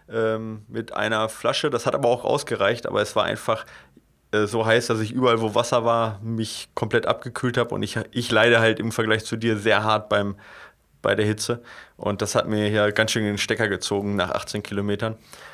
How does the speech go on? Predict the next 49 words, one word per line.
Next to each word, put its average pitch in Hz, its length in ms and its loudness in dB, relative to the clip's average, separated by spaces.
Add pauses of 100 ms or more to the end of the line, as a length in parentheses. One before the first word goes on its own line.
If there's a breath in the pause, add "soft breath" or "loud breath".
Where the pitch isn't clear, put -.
(140 loud breath)
Und, 104 460 -2
ähm, 98 360 0
ja, 90 160 0
ich 90 140 -2
war 101 80 4
dann 104 180 0
so 113 100 -2
unfassbar 110 480 -2
langsam 110 300 0
unterwegs. 98 560 -6 (360)
Ähm, 101 400 0
aber 101 240 2
war 107 100 4
nicht, 113 240 -2
Gott 120 160 2
sei 139 80 4
Dank 120 80 4
nicht 120 140 0
der 107 80 6
Einzige, 113 400 0
so 110 160 -2
dass 107 160 -2
alle, 117 300 2 (300 loud breath)
äh, 107 140 2
mir 110 160 2
nachher 113 400 2
sagten, 113 480 0
"Boah, 85 160 2
du 101 100 2
hast - 120 0
ja 127 80 4
ein 117 120 0
wahnsinnig 123 440 2
Finish 147 300 -2
hingelegt", 135 460 -2 (240 loud breath)
was 110 140 -4
aber 110 140 2
nur 117 140 0
daran 113 260 4
lag, 120 320 2
dass 113 200 -4
alle 110 200 4
anderen 110 240 2
noch 117 180 0
mehr 110 160 2
eingebrochen 104 560 0
sind 101 140 -2
als 101 200 -4
ich, 117 220 -8